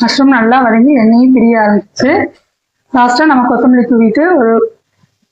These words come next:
மிக்ஸ் பண்ணிட்டு நம்ம வந்து இறக்கிட்டா நம்மளுடைய சிக்கன் மஷ்ரூம் பெப்பர் ஃப்ரை வந்து தயாராயிரும். என்னோட சேனல் உங்களுக்கு பிடிச்சிருந்துச்சுன்னா லைக் பண்ணுங்க, ஷேர் பண்ணுங்க,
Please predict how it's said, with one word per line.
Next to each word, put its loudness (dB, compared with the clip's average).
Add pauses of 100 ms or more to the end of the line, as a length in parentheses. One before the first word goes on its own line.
(400)
மிக்ஸ் -6
பண்ணிட்டு 0
நம்ம 2
வந்து 2
இறக்கிட்டா -2
நம்மளுடைய 0 (540)
சிக்கன் 0
மஷ்ரூம் 0
பெப்பர் -2
ஃப்ரை -4
வந்து 0 (140)
தயாராயிரும். 0 (2000)
என்னோட 0
சேனல் 0
உங்களுக்கு 0
பிடிச்சிருந்துச்சுன்னா 0
லைக் 0
பண்ணுங்க, 2
ஷேர் -2
பண்ணுங்க, 0